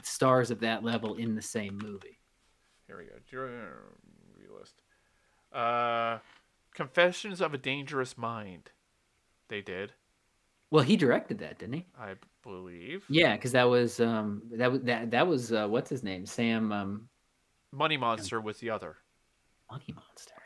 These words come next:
Speaker 2: It was, um, I believe, I think Money Monster was, uh, you know, something to do with a,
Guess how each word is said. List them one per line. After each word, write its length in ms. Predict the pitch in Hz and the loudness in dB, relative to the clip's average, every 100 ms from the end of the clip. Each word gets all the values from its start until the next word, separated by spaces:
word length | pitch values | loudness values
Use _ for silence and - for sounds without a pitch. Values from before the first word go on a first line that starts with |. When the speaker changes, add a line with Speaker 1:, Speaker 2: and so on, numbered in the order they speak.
| - | -4
Speaker 2:
It 160 | 151 | -2
was, 240 | 143 147 135 | 0 -2 -2
um, 480 | 104 123 120 113 110 - - - - - - - - - | 2 2 2 0 -6 -18 -18 -20 -20 -20 -20 -20 -20 -6
I 120 | - | -2
believe, 800 | 131 139 131 147 165 151 135 117 - | 0 -2 -6 -8 -10 -8 -10 -12 -12
I 40 | - | -10
think 320 | - 185 - - - - | -10 -10 -10 -12 -14 -10
Money 220 | 135 135 | -6 -4
Monster 420 | 127 123 120 123 | -4 -4 -6 -8
was, 400 | 110 110 107 101 | -6 -4 -6 -8
uh, 600 | 101 101 98 95 92 92 - _ _ _ _ _ _ _ _ _ _ _ - | -10 -8 -8 -8 -10 -12 -18 _ _ _ _ _ _ _ _ _ _ _ -20
you 160 | 107 | -20
know, 140 | 98 82 | -18 -12
something 320 | - 175 185 | -8 -8 -6
to 100 | 139 | -8
do 160 | 135 | -8
with 160 | 120 110 | -8 -8
a, 200 | 104 90 | -8 -10